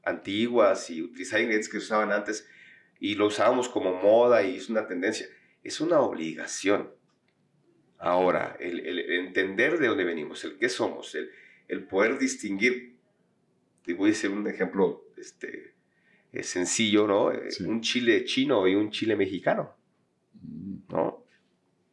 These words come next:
Speaker 1: Un chile que pica lo tonto o un chile que pica sabroso.
Speaker 2: Ok, ok.
Speaker 1: ¿No? Una sal de calidad y una sal refinada.
Speaker 2: Ok.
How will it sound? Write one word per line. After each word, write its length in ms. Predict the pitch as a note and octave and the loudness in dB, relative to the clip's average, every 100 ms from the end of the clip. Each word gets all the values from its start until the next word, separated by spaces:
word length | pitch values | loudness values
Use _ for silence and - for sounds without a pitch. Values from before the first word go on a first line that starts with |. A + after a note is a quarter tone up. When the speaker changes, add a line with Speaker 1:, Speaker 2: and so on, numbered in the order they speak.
| _ _ _ _ _ - | _ _ _ _ _ -10
Speaker 1:
Un 120 | G#2 | -8
chile 320 | - A2+ A#2 | -4 0 0
que 100 | G2+ | -2
pica 300 | - A#2 A#2 | -4 -2 0
lo 140 | G#2 F#2+ | 0 0
tonto 480 | B2 D#3+ A2+ F2+ - _ _ _ _ | 0 0 -4 -6 -10 _ _ _ _
o 100 | F#2 | -6
un 120 | G2 | -6
chile 300 | G2+ A#2 A2 | -4 -4 -4
que 100 | - | -6
pica 240 | - G#2 G#2 | -8 -8 -4
sabroso. 580 | - G2+ C#3+ - - _ _ _ _ _ _ _ - | -2 0 0 -2 -12 _ _ _ _ _ _ _ -20
Speaker 2:
Ok, 220 | C#2+ - E2 G#2 G2+ - _ _ _ _ - | -20 -14 -10 -8 -8 -10 _ _ _ _ -20
ok. 180 | - F#2 | -14 -8
Speaker 1:
¿No? 380 | A2+ A#2+ - - _ _ _ _ _ _ _ - | 0 0 0 -6 _ _ _ _ _ _ _ -2
Una 200 | G#2+ A2+ | 2 2
sal 260 | - A2+ A2 | 2 2 2
de 100 | - | 2
calidad 480 | G2+ G2 A2 E3 | 2 4 4 4
y 60 | C3+ | 2
una 160 | G#2+ G#2 | 2 0
sal 200 | G2+ F#2+ | 0 -2
refinada. 680 | F#2 F2 E2+ D#2+ E2+ - _ _ _ _ _ _ _ _ _ _ | -2 -2 -2 -4 -8 -16 _ _ _ _ _ _ _ _ _ _
Speaker 2:
Ok. 100 | - | -16